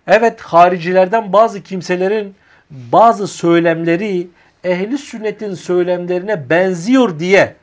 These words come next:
harici olmaz ki. Bu neye benzer? Bu şuna benzer. Bu adamın gözü var, burnu var. O zaman bu adam bu adamdır. Aynısıdır. Böyle bir şey yok ki. Bütün insanların gözü var, bütün insanların burnu var.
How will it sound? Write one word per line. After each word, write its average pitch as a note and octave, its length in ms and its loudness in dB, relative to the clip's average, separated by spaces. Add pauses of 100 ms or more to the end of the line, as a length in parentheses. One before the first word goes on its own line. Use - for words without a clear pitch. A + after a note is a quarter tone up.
(380)
harici C#3+ 400 -2
olmaz C4 340 -2
ki. G#2+ 220 -14 (380)
Bu G3 100 -4
neye D4 220 4
benzer? A#3 480 0
Bu D#4 80 0
şuna C#4+ 300 4
benzer. A#2+ 360 -2 (380)
Bu B3+ 180 4
adamın F#3+ 440 0
gözü F#3+ 360 0
var, C#4 280 4
burnu F#3+ 440 -2
var. D#4 180 6 (320)
O C#4+ 100 4
zaman B3 420 2
bu D4 120 6
adam D4 360 4 (180)
bu D#4 160 6
adamdır. C#3+ 520 2 (100)
Aynısıdır. A#3+ 640 -2 (380)
Böyle A3 200 0
bir G3+ 60 -10
şey C4+ 180 -4
yok F#4 220 -2
ki. C#3+ 200 -10 (380)
Bütün E4 260 0
insanların B3 640 0
gözü F3+ 280 0
var, D3+ 240 2
bütün E4 220 0
insanların A#3+ 600 0
burnu E3+ 280 0
var. A#2+ 160 0